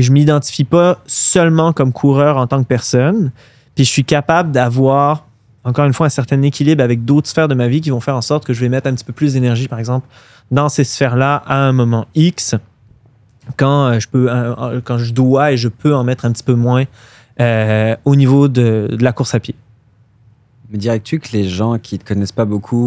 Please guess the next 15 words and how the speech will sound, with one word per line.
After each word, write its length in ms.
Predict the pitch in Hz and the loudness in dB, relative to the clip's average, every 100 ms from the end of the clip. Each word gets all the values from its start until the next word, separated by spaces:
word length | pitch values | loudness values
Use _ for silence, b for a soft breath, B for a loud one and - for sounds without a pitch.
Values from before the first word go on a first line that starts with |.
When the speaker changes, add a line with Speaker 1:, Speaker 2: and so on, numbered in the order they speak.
| 120 | 0
Speaker 2:
ou 220 | 101 95 90 | -2 -6 -8
peut-être 160 | 110 104 | -8 -6
qui 120 | 98 | -8
te 60 | |
connaissent 220 | - 98 92 | -4 -4 -2
juste 200 | 110 98 | -4 -2
de 100 | 101 | -2
loin, 380 | 98 104 117 - b b b b b _ _ | 0 0 -2 -6 b b b b b _ _
dirais-tu 360 | 98 101 95 147 | -4 -2 -2 -4
qu'ils 160 | - 92 | -4 -6
te 60 | |
voient 140 | 95 107 | -2 -2
comme 200 | 107 101 | -2 -4
un 80 | 98 | -4
coureur ? 460 | - 95 143 - | -6 -6 -8 -10